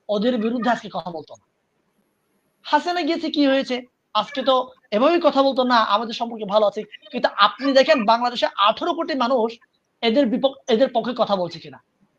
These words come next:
এদের পক্ষে কথা বলছে না। এই জন্য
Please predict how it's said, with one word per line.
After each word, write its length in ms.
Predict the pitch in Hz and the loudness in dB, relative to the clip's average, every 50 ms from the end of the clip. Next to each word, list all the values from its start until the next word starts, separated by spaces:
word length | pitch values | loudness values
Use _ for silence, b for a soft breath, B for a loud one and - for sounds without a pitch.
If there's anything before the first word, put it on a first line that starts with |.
| _ _ - | _ _ 0
এদের 280 | 262 254 254 349 349 349 | 0 2 2 0 0 0
পক্ষে 220 | 359 349 - 349 - | -2 -2 -2 -2 0
কথা 220 | 349 311 339 370 | 2 4 6 6
বলছে 260 | 349 311 269 - 214 | 6 4 2 2 0
না। 160 | 180 156 - - _ _ _ _ _ _ _ _ _ _ _ _ _ _ _ _ _ _ _ - | -8 -8 -10 -18 _ _ _ _ _ _ _ _ _ _ _ _ _ _ _ _ _ _ _ 0
এই 180 | - 185 214 208 | 4 4 6 6
জন্য 340 | 247 320 330 294 196 143 | 6 6 6 6 4 2